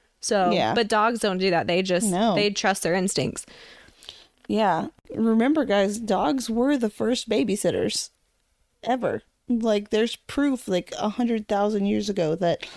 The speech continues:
Speaker 2: people left their, their young kids with the nicest wolves so they could go out and hunt
Speaker 1: Oh,
Speaker 2: for the
Speaker 1: really?
Speaker 2: family. Yeah.
Speaker 1: Oh.
Speaker 2: They're the first ba-, dogs are, like, the first <laughs> babysitters.
Speaker 1: Aw.
Speaker 2: Yeah.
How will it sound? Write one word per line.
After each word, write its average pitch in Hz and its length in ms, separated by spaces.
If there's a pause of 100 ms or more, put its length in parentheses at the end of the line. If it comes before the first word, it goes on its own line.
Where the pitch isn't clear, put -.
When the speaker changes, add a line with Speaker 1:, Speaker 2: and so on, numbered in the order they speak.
(1080)
Speaker 2:
people 226 480
left 190 380
their, 196 380 (360)
their 196 200
young 185 360
kids 202 560 (120)
with 196 640 (460)
the 202 120
nicest 196 560
wolves 190 420
so - 160
they 180 180
could 202 140
go 202 80
out 180 180
and 175 120
hunt 185 340
Speaker 1:
Oh, 277 140
Speaker 2:
for 269 40
the 214 100
Speaker 1:
really? 220 240
Speaker 2:
family. - 300 (540)
Yeah. 220 440 (180)
Speaker 1:
Oh. 320 400
Speaker 2:
They're 233 100
the 254 160
first 220 300
ba-, 214 200
dogs 202 420
are, 254 60
like, 233 180
the 226 80
first 202 320
<laughs> - 20
babysitters. 196 800
Speaker 1:
Aw. 330 440 (120)
Speaker 2:
Yeah. 240 360